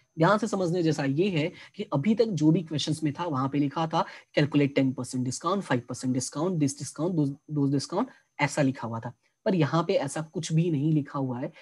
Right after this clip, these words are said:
यहाँ पे इतना लिखा है कि one zero two zero was due, but payment किया वन थाउजेंड and settle कर दिया। Actually बिजनेस लाइफ में ऐसा भी होता है। Even तुम भी कभी दुकान पे गए होगे, अगर तुमने ज्यादा परचेज किया होगा,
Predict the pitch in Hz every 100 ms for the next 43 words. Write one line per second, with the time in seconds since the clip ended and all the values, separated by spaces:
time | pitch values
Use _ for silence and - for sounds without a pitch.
0 | - - 190 214 226 165 202 196 156 139
1 | 151 185 202 165 190 170 185 180 180 170
2 | 175 156 151 135 147 226 285 - - -
3 | - 160 156 156 151 131 113 143 214 247
4 | 233 226 226 220 - 131 123 107 107 113
5 | _ _ _ - - 185 185 160 147 160
6 | 160 147 165 143 - 139 151 196 151 139
7 | 139 143 135 - - 147 156 151 151 165
8 | 160 151 143 143 139 135 131 143 185 170
9 | 156 160 147 139 139 151 - 139 135 160
10 | 139 135 156 - 156 - 147 151